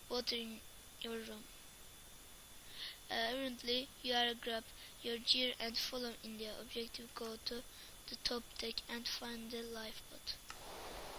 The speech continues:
Ee, Geminin ucuna mı ne gideceğiz? Orada da şey bulacağız diyor. Bu ne? Bir şey.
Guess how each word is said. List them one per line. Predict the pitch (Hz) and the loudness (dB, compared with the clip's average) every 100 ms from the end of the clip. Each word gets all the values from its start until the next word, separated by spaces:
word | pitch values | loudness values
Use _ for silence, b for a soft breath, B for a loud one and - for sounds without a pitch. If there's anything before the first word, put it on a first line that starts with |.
| - - - | -4 0 6
Ee, | 233 233 233 233 - - - - - - - 247 | 8 8 8 4 -2 -2 -4 -6 -8 -10 -6 0
Geminin | 247 262 - | 2 2 2
ucuna | 240 269 285 | 4 6 8
mı | 269 | 8
ne | 254 | 6
gideceğiz? | 247 220 - 294 311 - - - - - - - - | 6 4 6 8 8 2 -2 -10 -10 -12 -12 -6 4
Orada | 254 247 277 | 6 8 8
da | 247 302 | 8 10
şey | - 262 254 226 | 12 12 10 6
bulacağız | 214 214 208 - - | -4 -2 -2 -4 -4
diyor. | - - - - - - - - | -4 -2 2 2 2 0 0 0
Bu | - | 2
ne? | 233 262 - - - - - - - - - - | 4 4 2 2 0 0 0 0 0 0 2 6
Bir | |
şey. | - | 6